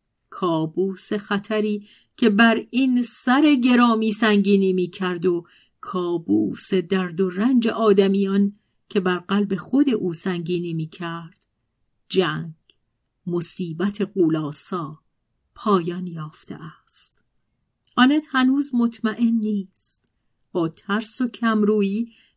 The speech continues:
طعم هوا را از نو فرا می‌گیرد. نفس می‌کشد. مارک نیز سبکبار شده است.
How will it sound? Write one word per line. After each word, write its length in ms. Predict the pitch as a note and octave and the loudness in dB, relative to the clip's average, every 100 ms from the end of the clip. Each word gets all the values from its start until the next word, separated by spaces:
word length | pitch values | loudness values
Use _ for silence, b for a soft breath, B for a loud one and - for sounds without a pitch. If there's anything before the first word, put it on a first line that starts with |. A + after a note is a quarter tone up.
| _ | _
طعم 360 | - A3+ - G3+ | -2 -2 2 2
هوا 580 | G3+ G3+ G3 G3 G3 F#3+ | 2 4 4 6 4 4
را 180 | F3 | 0
از 300 | - F#3 E3 | -2 -8 -6
نو 400 | F#3 F#3 F#3+ F#3 | -6 -2 -2 -2
فرا 560 | F3+ - G#3+ F#3+ F#3 F#3 | -6 -8 -4 -2 0 -2
می‌گیرد. 580 | F3 E3 D#3+ E3+ E3+ E3+ _ _ _ _ _ _ - | -6 -8 -8 -8 -8 -14 _ _ _ _ _ _ -4
نفس 640 | G3 G3 - G#3 - - | -2 -2 -4 -6 -6 -8
می‌کشد. 600 | F3 D#3+ F#3 - - F#3+ _ _ _ _ _ _ _ _ _ _ | -12 -14 -16 -16 -16 -18 _ _ _ _ _ _ _ _ _ _
مارک 360 | C4+ E4 D4+ - | 4 4 4 0
نیز 440 | F#3 F3 F3 - - _ _ _ _ | -10 -8 -10 -12 -18 _ _ _ _
سبکبار 960 | - A#3+ A3+ A3+ G#3 - - G3+ G#3 | -6 -2 0 -2 -4 -10 -4 -4 -4
شده 380 | A3+ - F3 E3 F#3 E3+ | -8 -12 -12 -12 -16 -18
است. 320 | - - - | -20 -20 -20